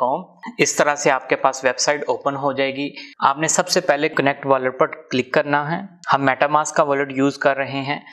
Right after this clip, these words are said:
ये MetaMask wallet किस तरह से क्रिएट होता है, मैंने पिछली video में बताया है, आप वहाँ पर जाकर देख सकते हैं। हम MetaMask wallet पर click करेंगे, Next करेंगे, Connect करेंगे, साइन करेंगे। जी, हमारा जैसे ही wallet connect होगा तो यहाँ पर create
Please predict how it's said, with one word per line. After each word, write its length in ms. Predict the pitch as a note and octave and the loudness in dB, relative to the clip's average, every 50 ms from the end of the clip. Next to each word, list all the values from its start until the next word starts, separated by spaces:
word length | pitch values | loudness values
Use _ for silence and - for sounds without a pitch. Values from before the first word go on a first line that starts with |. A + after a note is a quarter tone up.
| - - _ - | -20 -12 _ -2
ये 100 | B2+ C3 | 0 2
MetaMask 560 | C3+ C3 A#2 C3 C#3 C#3+ D3+ D3 - - - | 2 2 2 2 2 2 2 0 -2 -2 0
wallet 300 | C#3+ C3+ C3 C#3+ C3+ - | 2 2 2 0 -2 -2
किस 160 | - C3 - | -4 -2 0
तरह 140 | - C#3 C#3 | 0 0 0
से 140 | C#3 - D#3 | 0 -2 -4
क्रिएट 340 | - - C3+ C3+ C3+ C3+ C3+ | -4 -2 0 0 0 0 -2
होता 260 | C#3 C3+ C3+ C3+ C3 | -4 -2 0 0 0
है, 100 | C3 C#3 | 0 0
मैंने 220 | C#3 C3+ C3 C3+ | -2 -2 -4 -4
पिछली 320 | C3 - B2 - - C3+ C3 | -6 -8 -10 -8 -4 -2 -2
video 280 | B2+ C3 B2+ C3+ C#3 | -2 -2 0 -2 -2
में 140 | C#3 C#3 C3+ C3 | -2 -2 -2 -2
बताया 340 | C3 - B2 A2+ A2+ A#2+ | 0 0 0 0 0 -2
है, 220 | A#2+ B2 C#3 C#3+ - - | -4 -4 -4 -6 -2 0
आप 160 | C3+ B2+ B2 B2 | 0 0 0 0
वहाँ 180 | B2+ B2 B2 B2 | 0 0 0 0
पर 180 | - C#3 B2+ | -2 -2 0
जाकर 320 | B2 B2 A#2 A#2 - - C#3+ C3+ - - | 0 0 -2 0 0 -2 -2 -2 -4 -4
देख 180 | C3 B2+ B2 | -4 -2 -2
सकते 300 | - - C3 - - - A2+ | -2 -2 -4 -4 -6 -6 -6
हैं। 220 | A#2 A2 A#2+ A2+ - - - - - - - | -2 -2 -2 -2 -4 -8 -18 -20 -16 -4 -2
हम 200 | - C#3+ D3 C#3+ | 0 2 2 2
MetaMask 500 | C3+ A#2+ C#3 C3+ C#3+ D3 D3+ D3 - - | 2 4 2 2 2 0 0 -2 -2 0
wallet 280 | D3 C#3 B2+ B2+ B2+ - | 0 2 2 2 2 2
पर 180 | D3 C#3 - - | 0 -2 -2 -4
click 260 | - B2+ A#2+ - - | -6 -6 -6 -2 0
करेंगे, 420 | - D3+ C#3+ C#3+ C#3+ D3+ D#3+ F3+ G#3+ - - - - - - _ _ - | 0 2 2 0 -2 -4 -4 -6 -8 -12 -20 -20 -20 -20 -20 _ _ -2
Next 340 | C#3 B2+ B2 - - - - | 0 0 0 0 -2 0 0
करेंगे, 380 | - C#3+ C#3 C#3+ C#3+ C#3+ D3+ E3 G3+ G#3 - - _ _ _ - | 2 2 2 0 0 -2 -2 -4 -6 -8 -14 -20 _ _ _ -4
Connect 320 | - B2 B2 A#2+ A#2+ - | -2 0 0 -2 -2 -4
करेंगे, 460 | - - D3 C#3+ C#3+ C#3+ D3 D#3 F3 F#3 - - - - _ _ _ _ _ _ - - _ - | -2 0 0 0 0 -2 -2 -2 -4 -6 -8 -14 -20 -20 _ _ _ _ _ _ -20 -12 _ -4
साइन 320 | - - - A#2+ A#2+ B2+ | -2 0 0 -2 -2 0
करेंगे। 440 | A#2+ - C#3+ C#3 D3 D3+ D#3 F3 G#3 - - - - - - - | 0 2 2 2 0 -2 -2 -4 -4 -6 -12 -20 -20 -10 -6 -2
जी, 180 | B2+ C3+ D3+ D#3 | 0 0 0 0
हमारा 400 | C#3+ D3+ D3+ C#3+ C3+ C3 C#3 C#3+ | 0 2 2 2 2 2 0 0
जैसे 340 | C#3 C#3 C#3+ C#3 - - F#3 | 2 2 2 2 2 0 0
ही 120 | E3 E3+ | 0 0
wallet 340 | E3+ D3+ C#3+ C#3 C#3 C#3+ - | 0 0 0 0 0 -2 -4
connect 360 | - - C#3+ C3+ C3 C3+ - | -4 -2 -2 -2 -2 -4 -6
होगा 400 | - - C3 B2 A#2+ B2+ C3+ C#3 D3 | -4 -2 -2 0 2 2 0 0 -2
तो 140 | - - | -2 -4
यहाँ 260 | D3 C3+ C3 C#3+ C#3+ D#3+ | -2 0 0 -2 -2 -2
पर 140 | D3 D3+ | -2 -2
create 420 | D3 - - C#3+ C3 B2 B2 B2 | -2 -2 -2 -2 0 -2 -2 -4